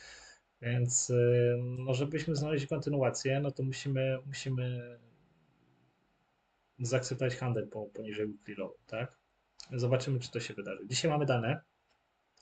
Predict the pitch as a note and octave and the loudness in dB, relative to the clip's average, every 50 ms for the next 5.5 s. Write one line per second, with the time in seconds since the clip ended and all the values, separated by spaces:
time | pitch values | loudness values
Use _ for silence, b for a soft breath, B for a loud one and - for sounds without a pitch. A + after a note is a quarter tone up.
0 | - - C#3+ B2+ A2+ A2+ A2 G#2+ A2 A2 A2+ A2+ A2 A2 G#2 - - - - - | -14 -8 -4 -4 -2 0 0 0 0 0 -2 -4 -4 -6 -8 -8 -8 -6 -4 -4
1 | A2+ A2+ A2 A2 A2 A2 A2 A2 A2 A2 - _ B B B B B B B B | -2 -2 -2 -2 -2 -2 -2 -4 -4 -6 -8 _ B B B B B B B B
2 | B B B B _ - C3+ B2 B2 C3 A#2+ C#3 - - G#2+ F#2 A2+ B2 - D3 | B B B B _ -6 -2 2 2 2 2 0 -2 -6 -8 -8 -6 -4 -2 -4
3 | C3+ - E3+ E3+ E3+ E3 E3+ - D#3 C#3 C#3 D#3 E3+ E3+ C3+ A2 G#2+ A#2+ - - | 0 2 6 6 6 6 6 4 0 0 0 2 2 2 2 0 -2 -6 -10 -18
4 | _ _ - - A#2+ A#2+ C#3 C#3 C3 B2 B2 B2+ - - B2 A#2+ A#2+ B2+ C3 B2 | _ _ -20 -18 -8 -4 -2 0 0 0 -2 -2 -6 -12 -12 -10 -8 -8 -8 -8
5 | B2 A#2+ B2+ - A#2+ A2+ - - - | -8 -10 -10 -10 -10 -12 -12 -12 -18